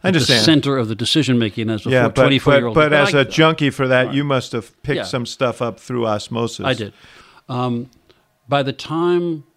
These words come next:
Speaker 2: the end of sixty-seven is coming, and, and Robert Kennedy has said at some point around then, uh, uh,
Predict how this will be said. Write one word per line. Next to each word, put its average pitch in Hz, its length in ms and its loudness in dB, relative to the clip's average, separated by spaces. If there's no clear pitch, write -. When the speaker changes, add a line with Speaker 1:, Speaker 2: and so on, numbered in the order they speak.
Speaker 2:
the 135 400 -10
end 151 180 0
of 147 80 -4
sixty-seven 120 600 -8
is 110 100 -8
coming, 104 280 -8
and, 104 140 -10
and 117 400 -8
Robert 135 280 -4
Kennedy 120 300 -6
has 107 200 -6
said 117 260 -4
at 110 120 -8
some 143 260 -2
point 110 540 -6
around 110 380 -6
then, 110 260 -4
uh, 214 40 -20
uh, - 600 -18